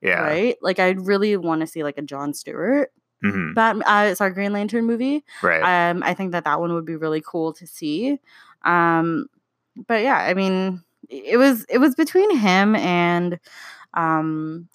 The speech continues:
Speaker 2: that guy from X-Men, right? Like,
Speaker 1: Yeah,
Speaker 2: Nicholas
Speaker 1: Nicholas
Speaker 2: Hoult?
Speaker 1: Hoult,
Speaker 2: Yeah.
Speaker 1: yeah.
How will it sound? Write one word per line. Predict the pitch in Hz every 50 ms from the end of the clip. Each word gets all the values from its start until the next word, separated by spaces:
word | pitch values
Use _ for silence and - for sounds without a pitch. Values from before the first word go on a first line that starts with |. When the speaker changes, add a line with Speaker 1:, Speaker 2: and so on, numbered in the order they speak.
| - _ -
Speaker 2:
that | 214 202
guy | 190 190 185
from | 175 185 170 - -
X-Men, | 165 185 - - 196 165 156
right? | 147 139 151 190
Like, | 175 131 165 -
Speaker 1:
Yeah, | - 104 95 87 85
Speaker 2:
Nicholas | 85
Speaker 1:
Nicholas | 95 92 - 98 87 -
Speaker 2:
Hoult? | 95 92 95 101 104 -
Speaker 1:
Hoult, | -
Speaker 2:
Yeah. | 85
Speaker 1:
yeah. | 85 85 82 85